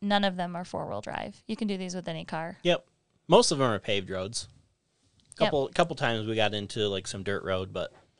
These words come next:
Speaker 2: nothing major.
Speaker 1: And you can always turn around.
Speaker 2: Yep. But we did that. We did Panorama Point.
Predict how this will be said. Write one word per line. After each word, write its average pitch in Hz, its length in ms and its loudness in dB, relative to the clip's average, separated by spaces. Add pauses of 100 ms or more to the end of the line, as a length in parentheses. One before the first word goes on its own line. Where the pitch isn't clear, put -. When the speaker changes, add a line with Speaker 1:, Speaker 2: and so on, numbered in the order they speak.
(160)
Speaker 2:
nothing 107 260 -6
major. 104 360 -4 (260)
Speaker 1:
And 233 160 2
you 226 60 0
can 214 100 0
always 190 220 2
turn 185 160 -6
around. 170 400 -8 (220)
Speaker 2:
Yep. - 160 -8 (2000)
But 135 220 8
we 143 100 6
did 139 180 4
that. 139 260 8
We 151 80 0
did 131 140 0
Panorama 131 480 2
Point. 147 400 0